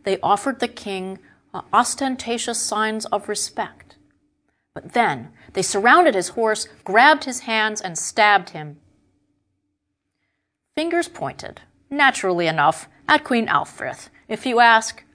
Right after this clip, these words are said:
"Who benefits?" well, there you are. It's not a crime we can solve this far after the fact,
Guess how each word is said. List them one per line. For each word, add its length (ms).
"Who 140
benefits?" 880
well, 240
there 160
you 200
are. 380
It's 180
not 160
a 60
crime 380
we 100
can 180
solve 640
this 200
far 300
after 320
the 80
fact, 580